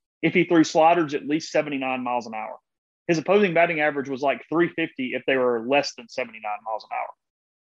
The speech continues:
And they realized, "Hey, just throw the thing harder and you're unhittable." That's the change they made between last year and this year on Josh Mallitz, is just throw it harder. And little bitty things where they just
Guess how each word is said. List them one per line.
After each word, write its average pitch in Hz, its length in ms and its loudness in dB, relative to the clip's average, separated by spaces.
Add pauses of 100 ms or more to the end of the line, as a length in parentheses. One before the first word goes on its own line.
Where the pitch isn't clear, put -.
(240)
And 160 100 2
they 151 60 4
realized, 175 320 4
"Hey, 170 140 2
just 165 220 -8
throw 175 200 0
the 175 80 -8
thing 175 280 -6
harder 175 360 2
and 127 80 -6
you're 131 120 -4
unhittable." 127 460 -6 (600)
That's 240 200 0
the 226 80 6
change 208 360 0
they 156 100 2
made 139 280 0
between 139 300 -4
last 160 320 0
year 165 120 2
and 139 100 -2
this 139 180 -4
year 135 120 -4
on 120 120 -8
Josh 123 300 -2
Mallitz, - 340 -10 (560)
is 160 400 2 (140)
just 175 340 -6
throw 208 200 4
it 240 60 2
harder. 175 260 0 (640)
And 156 560 -2 (720)
little 247 300 4
bitty 208 320 0
things 170 520 -6
where 151 160 4
they 143 120 4
just 165 340 -4